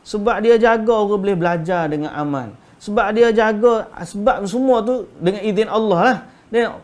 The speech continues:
perniagaan boleh berlaku, rumah sakit, hospital pun tidak diserang dan sebagainya. Jalan-jalan raya pun kereta tak ada masalah berapa.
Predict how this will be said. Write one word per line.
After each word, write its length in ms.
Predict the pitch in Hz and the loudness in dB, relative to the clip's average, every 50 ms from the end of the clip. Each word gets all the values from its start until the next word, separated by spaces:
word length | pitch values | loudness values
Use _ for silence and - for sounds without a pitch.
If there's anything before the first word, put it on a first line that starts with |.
| - _ - | -6 _ 0
perniagaan 640 | 165 160 160 165 170 165 165 160 180 135 175 175 170 | 0 0 0 -2 -2 -2 -2 -4 -4 -4 -4 -4 -2
boleh 320 | 165 175 170 170 165 156 | -2 -2 -2 -2 0 0
berlaku, 800 | 160 170 170 170 170 165 165 165 - 185 180 175 160 139 135 156 | 0 0 0 0 -2 -2 -4 -8 -8 -6 -4 -4 -4 -4 -4 -4
rumah 240 | 170 180 175 165 160 | -4 -4 -4 -4 -4
sakit, 320 | - 170 165 - - 175 | -6 -8 -6 -6 -6 -6
hospital 640 | 160 170 - - 180 175 175 - - 180 165 165 160 | -6 -6 -6 -6 -6 -6 -6 -2 -2 0 0 0 -2
pun 160 | 180 170 160 | -4 -8 -6
tidak 240 | 170 165 165 139 160 | -6 -6 -6 -6 -6
diserang 560 | 165 165 - - 170 170 180 180 175 160 156 | -6 -6 -6 -6 -4 -4 -4 -4 -4 -4 -4
dan 80 | 165 170 | -4 -4
sebagainya. 720 | 170 175 175 175 175 175 175 185 185 190 185 185 175 143 - - - - _ _ - | -4 -4 -6 -6 -6 -4 -4 -4 -4 -4 -6 -6 -8 -8 -10 -14 -20 -20 _ _ -4
Jalan-jalan 720 | 143 170 170 175 175 170 165 175 175 175 175 175 175 170 | -2 0 0 0 -2 -2 0 0 0 0 0 0 0 0
raya 340 | 175 175 180 185 185 180 180 175 | 0 0 0 0 0 0 0 -2
pun 180 | 175 180 180 170 | -2 -4 -8 -6
kereta 460 | 175 180 180 180 175 180 180 175 170 | -2 0 0 0 0 -2 -2 -2 -2
tak 240 | 170 165 175 170 175 | -2 -4 -4 -4 -4
ada 20 | 170 | -4
masalah 400 | 180 180 175 175 - 185 180 180 | -6 -8 -8 -8 -6 -4 -4 -4
berapa. 480 | 165 165 170 190 185 180 185 180 156 | -4 -4 -4 -4 -4 -4 -4 -6 -6